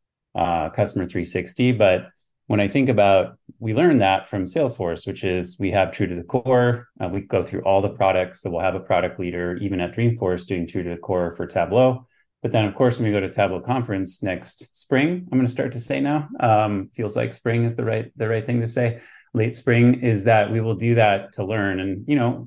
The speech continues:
I've already learned enough from being in the quote unquote hot seat is we need to give more time, more time to hear, to listen. You know, we can't, as you said, match and meet every ask, but we just need to listen,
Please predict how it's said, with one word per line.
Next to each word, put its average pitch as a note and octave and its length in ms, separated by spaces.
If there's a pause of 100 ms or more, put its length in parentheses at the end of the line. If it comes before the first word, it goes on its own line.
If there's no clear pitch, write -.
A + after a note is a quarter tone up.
I've A2+ 140
already B2 240
learned A2+ 260
enough A#2 300
from F#2+ 240
being G2+ 240
in F#2 80
the F2 80
quote G2 220
unquote F2 240
hot G#2+ 240
seat F2+ 160
is E2+ 120
we F#2 140
need F#2 140
to F2+ 100
give F2+ 240
more F2+ 220
time, E2 400 (560)
more B2+ 180
time G#2+ 320
to G2+ 140
hear, G2 460
to F#2+ 100
listen. F#2 640
You G#2 120
know, F2+ 180
we F#2 140
can't, G2 340
as F#2 120
you F2+ 80
said, F2 300
match F#2+ 400
and F2 140
meet F2+ 280
every F2+ 640
ask, F#2+ 480
but F#2+ 140
we F#2 160
just A#2 260
need G#2 120
to F2+ 60
listen, F#2+ 540